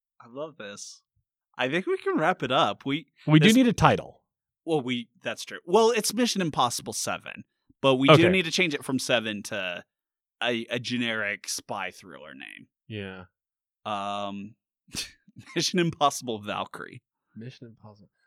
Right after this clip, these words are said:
Speaker 2: I don't think it can, I don't think it can be another movie title.
Speaker 1: That's fair.
Speaker 2: Let's do our, uh, one and one see, word and see if we get something from that. So you say a Germany word, 'cause you
Speaker 1: Okay.
Speaker 2: know some Germany things.
Speaker 1: I do,
Speaker 2: And I'll
Speaker 1: but
Speaker 2: say
Speaker 1: they're
Speaker 2: a
Speaker 1: in
Speaker 2: time
Speaker 1: German.
Speaker 2: travel thing.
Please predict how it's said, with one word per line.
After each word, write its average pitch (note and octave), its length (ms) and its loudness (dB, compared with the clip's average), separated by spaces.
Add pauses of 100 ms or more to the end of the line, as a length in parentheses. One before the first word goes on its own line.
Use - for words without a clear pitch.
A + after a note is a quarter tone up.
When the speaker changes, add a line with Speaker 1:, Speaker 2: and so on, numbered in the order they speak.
Speaker 2:
I C#3+ 100 6
don't G#3 100 4
think G3 140 2
it C3+ 80 -8
can, C#3 220 0
I C3+ 100 2
don't C#3+ 100 2
think B2+ 140 -2
it A2 80 -4
can A2+ 80 -6
be G#2+ 120 -2
another G2 360 -4
movie F#2 260 -8
title. - 360 -18 (320)
Speaker 1:
That's G#2 180 -6
fair. - 160 -16 (880)
Speaker 2:
Let's C3+ 300 0
do C3 840 0
our, A2+ 280 0
uh, G2+ 240 -2
one A2 200 0
and G#2 140 -4
one F#2 220 -6
see, G#2 220 -10 (300)
word G2+ 280 -4
and F2+ 120 -8
see F#2+ 200 -8
if - 240 -12 (120)
we G#2+ 120 -8
get F#2 180 -8
something F2+ 260 -10
from F2 200 -14
that. D#2 220 -16 (360)
So - 180 -8
you A#2 200 0
say D3+ 180 0
a C3 60 2
Germany A#2 460 0
word, D#2 320 -10 (760)
'cause A2+ 100 -8
you C3 60 0
Speaker 1:
Okay. D3 100 0
Speaker 2:
know G2+ 100 0
some G2 180 -10
Germany F2+ 400 -8
things. D#2+ 480 -18 (240)
Speaker 1:
I B2+ 80 -8
do, A#2 560 -10
Speaker 2:
And A2+ 80 -4
I'll B2 80 2
Speaker 1:
but A#2 60 0
Speaker 2:
say F3+ 100 2
Speaker 1:
they're D#3+ 100 6
Speaker 2:
a - 20 -2
Speaker 1:
in A2 100 -6
Speaker 2:
time B2+ 360 -2
Speaker 1:
German. B2 180 -6
Speaker 2:
travel D#2 480 -8
thing. D2 320 -20